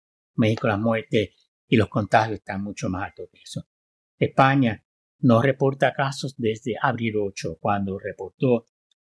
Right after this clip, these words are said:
cuarenta y ocho mil ochocientos treinta y cuatro nuevos casos, trescientas cincuenta y siete muertes. ¿Por qué? Porque están en un, eh, de vacaciones por Semana Santa. El Reino Unido,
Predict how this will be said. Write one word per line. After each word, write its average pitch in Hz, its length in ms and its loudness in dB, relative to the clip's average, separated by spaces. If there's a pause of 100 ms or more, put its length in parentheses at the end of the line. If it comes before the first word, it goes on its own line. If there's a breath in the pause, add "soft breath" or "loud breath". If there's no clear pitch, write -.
cuarenta 110 400 4
y 107 60 -2
ocho 107 240 -4
mil 123 260 0
ochocientos 135 600 -4
treinta 127 260 -4
y 135 60 0
cuatro 127 260 -2
nuevos 131 340 -8
casos, 143 500 -2 (460)
trescientas 110 600 2
cincuenta 107 380 -6
y - 20 -14
siete 101 320 -6
muertes. 98 320 -8
¿Por 143 120 -10
qué? 208 120 -4
Porque 147 440 0 (360)
están 135 580 2 (580)
en 120 220 6
un, 123 300 0
eh, 135 140 2
de 120 80 4
vacaciones 113 640 0
por 110 140 -2
Semana 95 300 -10
Santa. 85 440 -18 (1300)
El 123 180 6
Reino 135 320 8
Unido, 120 480 2